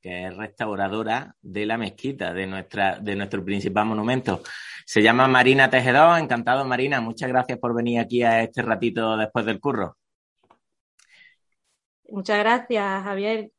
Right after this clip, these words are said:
Speaker 1: ¿Qué?
Speaker 2: Encantada yo también de estar aquí.
Speaker 1: <laughs> ¿Qué tal
Speaker 2: Así.
Speaker 1: todo? ¿Cómo va?
Speaker 2: Muy bien, muy bien.
Speaker 1: Pues,
Speaker 2: Todo muy bien.
Speaker 1: perfecto. Pues bueno,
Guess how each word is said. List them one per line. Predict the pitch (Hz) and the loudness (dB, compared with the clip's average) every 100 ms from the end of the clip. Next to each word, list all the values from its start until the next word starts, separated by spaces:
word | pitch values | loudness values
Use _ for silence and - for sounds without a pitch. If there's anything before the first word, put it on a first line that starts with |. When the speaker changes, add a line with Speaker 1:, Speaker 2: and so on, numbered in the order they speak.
| - | -2
Speaker 1:
¿Qué? | 233 | 2
Speaker 2:
Encantada | 233 190 190 208 214 226 226 233 220 | 2 0 -2 2 2 0 -2 -4 0
yo | 202 208 | 0 0
también | 208 202 147 _ | 0 -2 -6 _
de | 214 | -2
estar | 220 240 226 | 0 4 4
aquí. | 240 202 - 220 | 4 0 -4 -2
Speaker 1:
<laughs> | 117 - 131 135 - 120 - 185 233 214 185 - | -2 0 -2 -2 -2 -2 -2 -6 -6 -6 -6 0
¿Qué | 120 | 4
tal | 131 | 4
Speaker 2:
Así. | 120 | 4
Speaker 1:
todo? | 131 110 92 | 4 4 2
¿Cómo | 98 117 | 0 2
va? | 120 95 - _ _ _ _ _ _ _ _ _ _ _ - | 4 2 0 _ _ _ _ _ _ _ _ _ _ _ -10
Speaker 2:
Muy | 196 196 | -6 -2
bien, | 196 170 | 0 0
muy | 180 202 214 | 0 2 2
bien. | 196 160 156 _ _ _ _ _ | 2 -2 -6 _ _ _ _ _
Speaker 1:
Pues, | - 110 107 | 2 4 6
Speaker 2:
Todo | 107 | 4
muy | - | 2
bien. | 185 151 - _ _ | -4 -8 -18 _ _
Speaker 1:
perfecto. | - 196 - 104 104 107 78 | -2 0 2 0 0 -2 2
Pues | 107 101 | 4 4
bueno, | 113 139 101 - | 4 2 0 -8